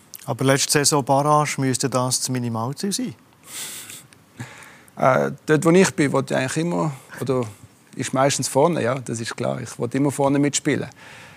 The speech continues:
Speaker 2: Aber wenn man jetzt die Karte anschaut, zur letzten Saison ist es natürlich schon ein bisschen einiges gelaufen. Und, äh, du, es ist die Liga, sieht man jetzt auch, ist ausgeglichen. Äh, die Favoriten,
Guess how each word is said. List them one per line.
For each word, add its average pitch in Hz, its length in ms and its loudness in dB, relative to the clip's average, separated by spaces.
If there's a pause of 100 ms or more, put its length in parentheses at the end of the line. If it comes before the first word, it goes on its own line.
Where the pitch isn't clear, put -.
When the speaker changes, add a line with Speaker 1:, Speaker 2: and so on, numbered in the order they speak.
(260)
Speaker 2:
Aber 131 440 6
wenn 135 140 6
man 139 100 6
jetzt 127 120 4
die - 80 -2
Karte 139 320 4
anschaut, 143 320 4
zur 127 260 0
letzten 127 360 0
Saison - 160 0
ist - 80 -4
es - 100 -4
natürlich 123 280 -4
schon 131 200 0
ein 131 80 0
bisschen 127 240 -6
einiges 131 640 2
gelaufen. 120 400 -2 (340)
Und, 113 320 -8
äh, 113 80 -6 (1160)
du, 143 160 2
es 135 160 0
ist - 180 0
die 156 60 2
Liga, 156 420 6
sieht 165 220 4
man 170 80 0
jetzt 151 160 0
auch, 170 80 2
ist 170 160 0
ausgeglichen. 185 500 -2
Äh, - 340 -4
die 147 180 0
Favoriten, 147 1040 4